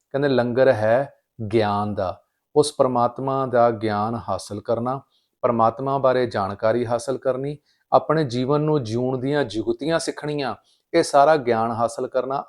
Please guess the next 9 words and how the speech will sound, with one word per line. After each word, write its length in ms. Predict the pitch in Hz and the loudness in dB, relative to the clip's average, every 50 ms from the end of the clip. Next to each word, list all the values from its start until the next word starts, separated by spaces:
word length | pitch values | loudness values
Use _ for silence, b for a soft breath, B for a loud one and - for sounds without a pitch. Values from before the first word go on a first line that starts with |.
| - 131 | -12 -14
ਅਸਲ 260 | - - 120 127 123 | -8 -6 -6 -6 -4
'ਚ 160 | - 151 156 151 - _ _ _ _ _ 123 | -4 -4 -4 -4 -8 _ _ _ _ _ -2
ਗੁਰੂ 180 | 113 127 135 131 | 0 0 0 0
ਸਾਹਿਬ 300 | - - 131 131 117 110 | 0 0 0 0 0 -2
ਜੀ 180 | - 135 135 | -4 -4 -4
ਕਹਿੰਦੇ 320 | 131 - 120 117 120 123 117 | -2 -2 -2 -2 -2 -2 -2
ਨੇ 240 | 117 131 147 - _ _ _ _ _ _ | -2 -4 -6 -8 _ _ _ _ _ _
ਕਿ 200 | 160 170 - - | -2 -2 0 2
ਇਹੀ 520 | 147 131 131 120 - 139 156 175 160 - | 4 4 4 6 4 2 2 2 0 -4